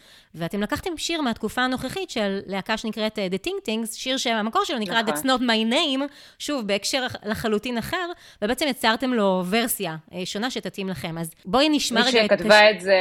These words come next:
Speaker 2: את, רק אני אגיד, את הדר תדמור, התסריטאית המהממת שלנו שכתבה את השיר הזה, מגיע לה,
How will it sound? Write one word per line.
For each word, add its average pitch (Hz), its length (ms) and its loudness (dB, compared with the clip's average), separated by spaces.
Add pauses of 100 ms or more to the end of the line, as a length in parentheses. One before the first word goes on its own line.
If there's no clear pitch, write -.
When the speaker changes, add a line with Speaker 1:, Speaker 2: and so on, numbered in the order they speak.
(340)
Speaker 2:
את, - 60 -16
רק 175 180 -6
אני 175 140 -8
אגיד, 175 220 -8
את 170 140 -10 (220)
הדר 180 360 2
תדמור, 170 500 -2
התסריטאית 160 640 -10
המהממת 156 460 -10
שלנו 151 240 -10
שכתבה 156 520 -2
את 151 140 -4
השיר 147 540 -4
הזה, 185 400 2
מגיע 151 280 0
לה, 147 300 -2